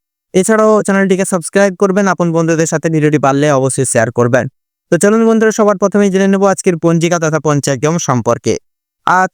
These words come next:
শুক্লপক্ষের একাদশী তিথি। আজকের নক্ষত্র হচ্ছে বিশাখা নক্ষত্র, করণ হচ্ছে বণিজকরণ এবং ঠিক রাত্রি বারোটার পর থেকে বৃষ্টিকরণ শুরু হবে এবং আজকের যোগ হচ্ছে শ্রাদ্ধ যোগ। আজকের বার হচ্ছে রবিবার।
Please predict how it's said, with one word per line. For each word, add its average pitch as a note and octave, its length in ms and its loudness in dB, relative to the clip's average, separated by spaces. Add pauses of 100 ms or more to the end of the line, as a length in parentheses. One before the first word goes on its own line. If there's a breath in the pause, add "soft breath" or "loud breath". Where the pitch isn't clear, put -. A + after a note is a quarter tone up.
(280)
শুক্লপক্ষের G#3+ 800 0 (180)
একাদশী G#3 540 -2
তিথি। D3 400 -2
আজকের D#3 280 -2
নক্ষত্র F#3+ 580 -2
হচ্ছে A3+ 260 0
বিশাখা G3 500 0
নক্ষত্র, F3 500 -2 (540)
করণ G3+ 280 2
হচ্ছে A3+ 280 0
বণিজকরণ F#3 680 0
এবং G3+ 220 0
ঠিক A#3 240 0
রাত্রি G3 360 0
বারোটার F3+ 360 0
পর F3 220 -2
থেকে E3+ 180 0
বৃষ্টিকরণ D#3 760 -2
শুরু D3+ 280 0
হবে D3 240 2 (580)
এবং G#3 240 2 (280)
আজকের G3+ 320 0
যোগ G3+ 300 0
হচ্ছে A3 240 0
শ্রাদ্ধ F3 340 -2 (120)
যোগ। F#3 320 2
আজকের F3+ 300 0
বার D#3 240 0
হচ্ছে E3 300 -2
রবিবার। C3 480 0